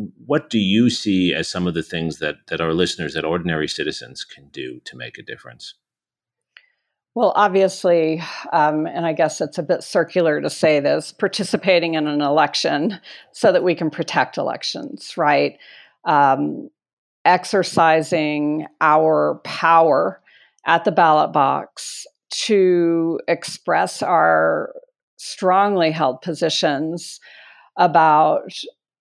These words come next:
Speaker 2: the justice and fairness that every person in America deserves. Um, and that can only really be demanded and enforced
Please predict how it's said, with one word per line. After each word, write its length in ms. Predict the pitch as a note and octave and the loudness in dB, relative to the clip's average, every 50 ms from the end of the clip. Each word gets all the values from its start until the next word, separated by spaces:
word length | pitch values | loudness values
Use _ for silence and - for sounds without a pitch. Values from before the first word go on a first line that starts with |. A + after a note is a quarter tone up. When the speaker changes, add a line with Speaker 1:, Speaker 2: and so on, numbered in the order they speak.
| _ _ _ _ _ _ _ _ - | _ _ _ _ _ _ _ _ -10
Speaker 2:
the 180 | - E3 G3 | -4 -2 -2
justice 600 | E3 C#3+ - E3+ D3+ D3+ - - G3 F3+ - - | -2 2 2 2 2 2 0 -2 -2 -2 -2 -2
and 180 | F#3 E3 D#3+ - | -4 -4 -4 -2
fairness 540 | - E3 D#3+ D#3 D#3 D#3 D#3 D3 D3+ - - | 0 0 2 2 2 0 -2 -2 -4 -4 -2
that 140 | - D3+ A2+ | -2 -2 0
every 400 | - - D#3 D3 D#3 D#3 D3+ D3 | 2 0 0 2 0 -2 -2 -2
person 640 | D3 - D#3 D3 D3 - - D#3+ D3+ D3 D3 D3 | -4 -2 -2 -2 -2 -2 -2 -4 -2 -2 -2 -4
in 200 | D3 D3 D3+ D#3 | -4 -4 -4 -2
America 680 | D#3 D3+ D3 C#3+ C#3+ C#3+ C#3+ - - D#3 C#3+ C#3+ C#3 - _ _ - | -2 0 0 0 0 -2 -2 -2 0 0 0 0 -2 -4 _ _ -4
deserves. 760 | - D#3 C#3 D3 D#3 B2 A#2 G#2+ A#2+ - F#3+ F#3+ - - - _ - - - - - - _ _ _ _ - | -2 -2 -2 0 0 0 0 0 -4 -6 -10 -16 -16 -18 -18 _ -20 -20 -20 -20 -20 -20 _ _ _ _ -4
Um, 440 | E3+ D#3 D3 C#3+ C#3 D#3 D3+ D3 C#3 - | 0 2 4 4 2 2 0 -2 -2 0
and 160 | - G3 G3 G3+ | 0 2 4 4
that 160 | G3+ G#3 - | 2 0 0
can 160 | - G#3+ F#3+ | -2 -4 -2
only 520 | D#3 - G3 G#3 G#3+ A3 A3 G#3+ G#3 G3+ | 0 0 0 0 0 0 0 0 0 -2
really 500 | F#3+ - - E3+ F3+ F#3+ F#3+ F#3 G3 F#3+ | -2 -4 -2 0 2 4 4 4 4 2
be 420 | E3 D#3+ F3+ F3 E3+ E3+ E3+ E3 D3 | 2 2 0 2 2 2 0 0 0
demanded 920 | D3 F3 D#3 D#3+ D#3+ D#3+ D#3+ D#3+ E3 E3+ E3+ E3+ E3+ D#3+ D#3+ D#3+ D#3+ D#3 C#3+ | 0 0 2 2 2 2 2 2 2 2 2 2 4 4 4 4 2 2 0
and 440 | C#3+ - E3 D#3 D3+ D#3 D3+ D#3+ D#3+ | -2 -2 -2 -2 0 0 -2 -2 -2
enforced 920 | - D#3 D#3+ D3 - - - F#3 E3+ E3+ D#3+ D3+ D3+ - - - - - | -4 -6 -6 -6 -8 -4 -2 2 2 4 2 2 0 -4 -10 -12 -12 -14